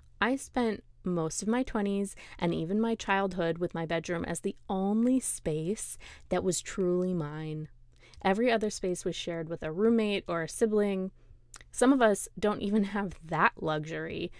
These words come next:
Shared bedrooms amongst siblings is an iconic American gauntlet. Any family sitcom I watched in the nineties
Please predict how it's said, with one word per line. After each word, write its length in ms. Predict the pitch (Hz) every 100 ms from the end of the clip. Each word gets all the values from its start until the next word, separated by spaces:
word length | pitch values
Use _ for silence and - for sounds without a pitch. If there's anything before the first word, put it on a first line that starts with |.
| - -
Shared 340 | - 247 262 208
bedrooms 560 | 170 160 214 233 240 -
amongst 480 | 185 180 175 - -
siblings 680 | - 160 185 185 208 214 -
is 200 | 185 170 -
an 140 | 175 -
iconic 640 | 160 - - 233 247 226 -
American 1040 | 165 165 165 160 - 160 156 151 170 156
gauntlet. 680 | 143 151 151 - 220 170 - - - - - - - - -
Any 280 | 190 208 269
family 500 | 277 170 165 175 190
sitcom 580 | 190 - - 190 175 190
I 120 | 196
watched 360 | 190 190 - -
in 120 | 175
the 60 | 175
nineties 560 | 160 160 160 202 196